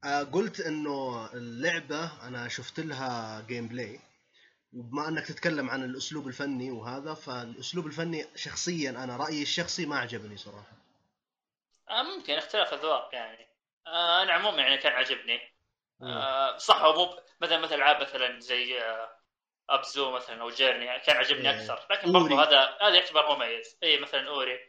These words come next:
Speaker 2: هذا يعتبر جيد. حتى مثلًا لعبة جريس الأسطورية.
Speaker 1: مم.
Speaker 2: هذه بعدين، هذه بلا-،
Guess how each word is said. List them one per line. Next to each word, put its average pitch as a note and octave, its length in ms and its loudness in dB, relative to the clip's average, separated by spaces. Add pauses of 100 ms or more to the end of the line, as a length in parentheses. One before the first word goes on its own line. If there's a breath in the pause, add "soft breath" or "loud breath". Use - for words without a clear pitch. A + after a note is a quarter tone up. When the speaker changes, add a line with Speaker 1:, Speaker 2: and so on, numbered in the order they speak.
(320)
Speaker 2:
هذا G3+ 240 10
يعتبر F#3 340 4
جيد. B2 320 0 (800)
حتى - 240 -4
مثلًا D3+ 180 4
لعبة C#3 300 2
جريس - 540 -4
الأسطورية. B2 720 -8 (140)
Speaker 1:
مم. A2+ 380 -16 (220)
Speaker 2:
هذه B2+ 180 -8
بعدين، B2 320 -10
هذه A2+ 300 -12
بلا-، A2+ 400 -8